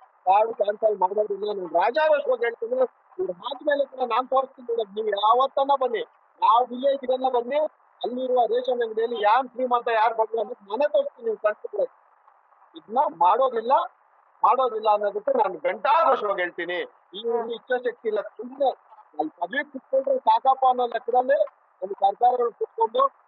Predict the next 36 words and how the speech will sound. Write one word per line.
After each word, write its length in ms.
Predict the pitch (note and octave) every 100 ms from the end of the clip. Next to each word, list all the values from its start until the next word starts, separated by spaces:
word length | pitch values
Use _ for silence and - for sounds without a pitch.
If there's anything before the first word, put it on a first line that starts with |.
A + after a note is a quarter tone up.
| _
ಅವ್ರು 360 | - G3+ G3 G3
ಸಿದ್ದರಾಮಯ್ಯ 520 | F#3+ G#3 A3+ C4+ C4
ಆಗಿರ್ಬೋದು, 420 | B3 A#3+ A#3+ G#3
"ನಾನ್ 160 | G3 F#3
ಬಂದ 220 | A3 A#3+
ಮೇಲೆ 140 | C4 A3+
ಹಂಗ್ 180 | A#3
ಮಾಡ್ತೀನಿ, 340 | B3+ C4 _ _
ಹಿಂಗ್ 160 | A#3
ಮಾಡ್ತೀನಿ, 420 | B3 B3 - A#3+ A#3
ನಾನ್ 200 | G#3 A3
ಇಷ್ಟ 260 | - _ A#3 A3 F#3+
ಅಕ್ಕಿ 240 | G3+ C#4
ಕೊಡ್ತೀನಿ, 380 | B3+ - A#3 A#3+
ಅಕ್ಕಿ 800 | A#3+ _ _ _ - _ - D4
ಕೊಡೋದಕ್ಕೆ 400 | C#4 C4+ C#4 D4+
ಇಷ್ಟ್ 220 | C4+ -
ಕಷ್ಟ 220 | B3 A#3+
ಆಗ್ತಾ 260 | B3+ A#3+ A#3+
ಇದೆ, 140 | A3
ಎರಡ್ 200 | G3 G#3
ಸಾವಿರ 200 | A#3+ B3+
ರೂಪಾಯಿ 180 | C4 C4+
ಕೊಡೋದಕ್ಕೆ 380 | C4 C4 C4 D4
ಇಷ್ಟ್ 180 | C#4 -
ಕಷ್ಟ 220 | B3 B3+
ಆಗ್ತಾ 40 |
ಇದೆ." 680 | B3 _ - - _ _ B3
ಈ 20 |
ಫ್ರೀಗಳಲ್ಲಿ 680 | B3 - E4+ D#4 D4+ D4 C4
ಯಾಕೆ 380 | B3 D4+ D4+ C#4
ಇವ್ರಿಗೆ 260 | C4 C4
ಕೊಡ್ಬೇಕಾಗಿತ್ತು? 720 | B3 B3+ B3+ C4+ A#3+ G#3+ G#3
ಈ 140 | C#4 C#4+
ಕಷ್ಟಗಳು 380 | D4 C4+ C#4+ C4+
ಯಾಕೆ 380 | C4 - A#3+